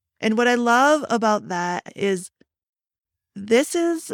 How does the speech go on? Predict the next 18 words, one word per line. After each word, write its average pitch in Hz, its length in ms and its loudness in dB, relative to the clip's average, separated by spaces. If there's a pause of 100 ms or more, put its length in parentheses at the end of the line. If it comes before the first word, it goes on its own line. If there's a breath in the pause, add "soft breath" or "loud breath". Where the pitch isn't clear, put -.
boundaries. 175 560 -6 (560)
We 214 160 0
sometimes 226 520 -4
need 196 220 -6
to 196 140 -6
set - 320 -8
them 180 280 -8
up, 165 240 -8
but 180 140 -6
we 180 160 -6
do 180 220 -6
it 190 160 -2
out 175 120 -6
of 160 120 -8
a 160 80 -8
place - 320 -14
of - 200 -18
love. 240 460 -6